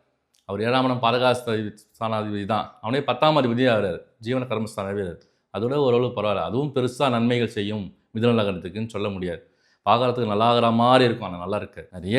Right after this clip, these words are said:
கடன்லயே வாங்க வேண்டியதா இருக்கும், சம்பாதிக்கிற காசு மேக்ஸிமம் கடனுக்கே கொடுக்குற மாதிரி இருக்கும். வெளி உலகத்துக்கு நல்லா வசதியா இருக்காரு, வளர்ச்சியா இருக்காரு, நல்லா இருக்காரு, ஓன் இருக்குன்ற மாதிரி காட்டுப்பாங்க, நல்லா பதவி கொடுப்பாங்க, வருமானத்தை கொடுப்பாங்க, எல்லாம் கொடுப்பாங்க.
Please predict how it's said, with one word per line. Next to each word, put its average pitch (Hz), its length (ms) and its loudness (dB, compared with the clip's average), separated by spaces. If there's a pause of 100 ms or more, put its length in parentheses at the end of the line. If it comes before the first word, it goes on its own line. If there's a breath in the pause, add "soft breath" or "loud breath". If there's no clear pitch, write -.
(100)
கடன்லயே 120 400 4
வாங்க 117 180 2
வேண்டியதா 107 220 -2
இருக்கும், 87 160 -8 (680)
சம்பாதிக்கிற 101 380 -2
காசு 107 220 -4
மேக்ஸிமம் 98 380 -8
கடனுக்கே 104 380 -4
கொடுக்குற 98 220 -6
மாதிரி 95 160 -8
இருக்கும். 85 180 -18 (300)
வெளி 151 240 8
உலகத்துக்கு 147 480 4
நல்லா 127 160 2 (800 soft breath)
வசதியா 110 320 0
இருக்காரு, 98 320 -4 (100)
வளர்ச்சியா 104 360 -2
இருக்காரு, 90 380 -10
நல்லா 98 280 -4
இருக்காரு, 87 300 -8 (220)
ஓன் 107 160 -4
இருக்குன்ற 92 360 -12
மாதிரி 107 200 -4
காட்டுப்பாங்க, 95 420 -8
நல்லா 104 240 -6
பதவி 98 260 -4
கொடுப்பாங்க, 95 420 -12 (100)
வருமானத்தை 98 380 -8
கொடுப்பாங்க, 95 340 -18
எல்லாம் 113 280 -6
கொடுப்பாங்க. 107 320 -12